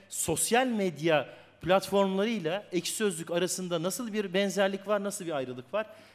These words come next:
Emre Boztepe'den hem Ekşi Sözlük yazarı hem de Ekşi Sözlük'ün kurumsal iletişim sorumlusu Ek-,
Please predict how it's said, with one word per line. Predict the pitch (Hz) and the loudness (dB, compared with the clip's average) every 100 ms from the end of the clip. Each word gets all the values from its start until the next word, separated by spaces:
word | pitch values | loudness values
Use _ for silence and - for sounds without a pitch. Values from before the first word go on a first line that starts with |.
| _ _ - | _ _ 2
Emre | 185 190 202 | 2 4 4
Boztepe'den | 196 - 165 147 165 196 - | 4 2 -2 0 0 -2 -4
hem | 180 202 | -2 -2
Ekşi | 190 | -4
Sözlük | - 165 139 156 | -2 -2 -2 -6
yazarı | 131 151 196 | -4 -4 -2
hem | 175 175 | -4 0
de | 190 185 - - - | 0 0 -10 -14 -6
Ekşi | 151 | -4
Sözlük'ün | - 190 143 180 | 2 2 2 -4
kurumsal | - 180 170 185 170 | -2 -4 -2 0 0
iletişim | 165 180 | -2 -6
sorumlusu | 165 156 135 131 - | -4 -4 -4 -6 -6
Ek-, | 170 156 | -6 -6